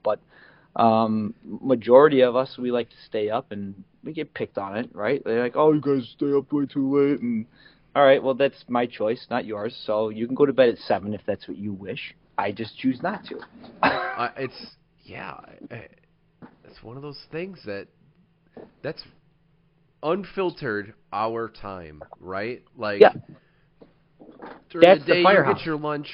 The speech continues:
Speaker 2: right? But there's still administration calling. You still got this going on. The battalion chiefs need you to go do something after lunch, and then, you know, your downtime. Well, you're gonna work out, and then you gotta cook dinner, and then you gotta do dinner, and then you gotta clean up after dinner. Uh, but, like,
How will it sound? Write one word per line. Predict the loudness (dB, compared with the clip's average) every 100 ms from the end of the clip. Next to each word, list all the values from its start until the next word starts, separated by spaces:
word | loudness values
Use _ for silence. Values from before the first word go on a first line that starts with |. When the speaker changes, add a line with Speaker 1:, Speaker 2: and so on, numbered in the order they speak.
| -10
Speaker 2:
right? | -4 -4 -4
But | -10
there's | -10 -10
still | -8 -4 -2
administration | -2 -6 -10 -12 -12 -12 -14 -16
calling. | -12 -10 -8 -10
You | -12
still | -12 -10 -6
got | -8 -6
this | -12 -8
going | -8 -8 -8
on. | -10 -12
The | -16
battalion | -14 -12 -10 -12
chiefs | -14 -16 -12
need | -12
you | -10
to | -12
go | -8 -8
do | -8
something | -12 -12 -10
after | -12 -10 -8
lunch, | -6 -8 -10 -12
and | -14
then, | -14 -18 -20 _
you | -8
know, | -6
your | -6
downtime. | -4 -4 -4 -6 -8 -8 -10 -16 _ -14
Well, | -10
you're | -8
gonna | -6
work | -8 -8
out, | -10 -8 -10 -16 -20 _
and | -8
then | -6
you | -4
gotta | -4 -4
cook | -8 -6
dinner, | -6 -6 -8 -14 _
and | -14 -12
then | -10
you |
gotta | -8 -10
do | -10 -12
dinner, | -10 -10 -10 -12 -20 -20
and | -16
then | -12
you | -8
gotta | -8
clean | -8 -6 -4
up | -2
after | -4 -6 -10
dinner. | -10 -12 -16 -20 _ _
Uh, | -16 -14 -12
but, | -12 -8
like, | -10 -12